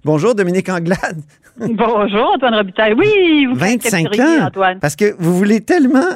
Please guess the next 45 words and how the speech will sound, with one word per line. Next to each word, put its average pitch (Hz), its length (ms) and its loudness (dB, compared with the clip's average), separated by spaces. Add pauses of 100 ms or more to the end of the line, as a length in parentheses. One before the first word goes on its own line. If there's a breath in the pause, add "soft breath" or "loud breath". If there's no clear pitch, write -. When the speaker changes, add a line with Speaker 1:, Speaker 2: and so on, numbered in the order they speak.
(120)
Speaker 1:
explorer 202 840 -4 (320 soft breath)
de, 165 240 0
de 151 160 -2
sujets 156 560 -2
dans 165 160 -4
cette 143 220 -6
commission, 156 640 -2
et - 20 0
on 139 120 0
sait 135 140 -6
à 202 60 -4
quel 143 240 -6
point 180 180 -8
les 170 120 -8
commissions 160 500 -6
aujourd'hui 151 480 -8
sont 127 220 -6
lourdes, 190 440 -4 (320 soft breath)
que 165 320 -2
je, 127 260 -2
c'est 131 260 -8
une 143 160 -2
question 147 320 -6
qui 139 140 -8
se - 100 -10
pose, 233 360 -4
non ? 233 220 0
Est-ce 156 140 -2
qu'il - 120 -18
faut 185 140 -2
pas, 240 380 0
euh, 143 160 0
bien 139 300 -2
baliser 165 680 -4 (320 soft breath)
le, 127 720 0
le 123 200 0
mandat 180 640 0
pour, 135 180 -8
pour, - 260 -12
pour 123 200 -4
justement 143 480 -4
pas 208 180 -4
que 208 160 -10
ça 123 220 -2
dure 131 500 -6